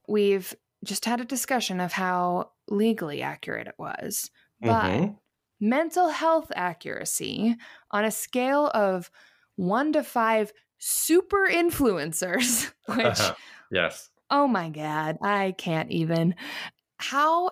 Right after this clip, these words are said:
Speaker 1: accurately do you feel that mental health and therapy and, and human experience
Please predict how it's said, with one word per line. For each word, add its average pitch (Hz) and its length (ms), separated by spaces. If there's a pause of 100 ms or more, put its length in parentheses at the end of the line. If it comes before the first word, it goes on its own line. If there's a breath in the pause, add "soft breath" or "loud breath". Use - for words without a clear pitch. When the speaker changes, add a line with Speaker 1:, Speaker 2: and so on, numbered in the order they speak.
Speaker 1:
accurately 254 520
do 208 140
you 220 180
feel 208 560
that 185 480 (440 soft breath)
mental 277 240
health 254 320
and 208 180
therapy 254 680
and, 190 600 (100)
and 185 400 (360)
human 302 440
experience 233 840